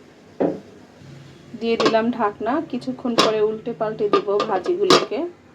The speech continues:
তো ঢাকনাটা উঠাইয়া এই যে দেখেন পানি উঠে গেছে, এখন হচ্ছে একটু নেড়ে চেড়ে দিব।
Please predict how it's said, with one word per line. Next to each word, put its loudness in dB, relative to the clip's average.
তো -4
ঢাকনাটা 0
উঠাইয়া 0
এই -2
যে -2
দেখেন -2
পানি -2
উঠে -2
গেছে, -2
এখন -4
হচ্ছে -6
একটু -4
নেড়ে 0
চেড়ে 2
দিব। -4